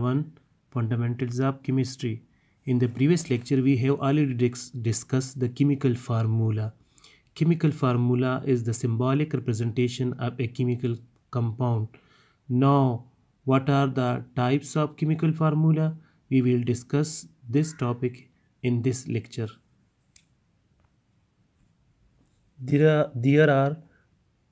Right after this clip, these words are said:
two types of chemical formula. The first one, that is empirical formula.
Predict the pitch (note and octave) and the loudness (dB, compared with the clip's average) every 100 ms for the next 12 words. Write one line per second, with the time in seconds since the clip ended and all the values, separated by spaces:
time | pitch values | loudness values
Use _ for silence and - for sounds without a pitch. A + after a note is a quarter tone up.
0 | - C#3+ D3 D#3 C3 B2+ B2+ - C3 C3+ | 0 2 2 2 2 2 0 -2 2 2
1 | C3+ - _ _ _ _ C#3+ C3+ C3+ C3 | 0 -8 _ _ _ _ -2 2 2 0
2 | - A#2 A2 A2+ G#2+ G#2+ - _ _ _ | 0 0 0 0 -2 -6 -10 _ _ _
3 | A#2+ G#2+ D3 D#3 D#3+ C3+ C3 C3 A#2 A2 | -10 -2 0 0 -2 0 2 2 0 0
4 | B2+ C3 C3 - C#3 C#3 - C#3+ C3 A#2 | -2 -2 -8 -4 -4 -2 -2 -2 0 -2
5 | G#2 A2+ G#2 G#2 G2+ G#2+ | -4 -6 -4 -6 -6 -10